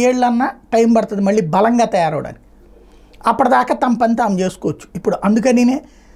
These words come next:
తమని వెంటాడుతున్నటువంటి తీవ్రవాద ముఠాలకి సంబంధించిన మూలాల నిర్మూలన అన్నటువంటిది ఇప్పుడు చేస్తున్నది.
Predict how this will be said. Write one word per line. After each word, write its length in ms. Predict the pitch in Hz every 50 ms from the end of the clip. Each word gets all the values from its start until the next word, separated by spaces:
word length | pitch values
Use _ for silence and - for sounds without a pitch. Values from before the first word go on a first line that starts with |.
| - - - - - - - -
తమని 320 | - - 233 262 269 277 254 - - - _ - - 165
వెంటాడుతున్నటువంటి 1300 | 196 208 233 226 240 285 262 269 269 - - - 247 240 247 247 240 247 233 233 233 233 226 - 226 220 - - - - -
తీవ్రవాద 680 | 214 240 226 196 202 240 240 233 226 226 226 226 196 226 208 196 185
ముఠాలకి 640 | 190 190 - 254 226 226 233 233 226 226 226 - 220 - -
సంబంధించిన 520 | 208 208 208 208 208 214 202 - 220 196 196 170 160 156
మూలాల 580 | 160 190 214 233 269 262 254 254 247 247 247 247 240 233 240 - - 190
నిర్మూలన 540 | 190 196 202 208 226 226 233 233 226 226 220 208 - - -
అన్నటువంటిది 480 | 202 196 190 185 - 190 185 196 - - 202
ఇప్పుడు 180 | - - 185 170 - - - - - - - - - - - - - -
చేస్తున్నది. 520 | - 240 240 240 240 - 220 180 151 120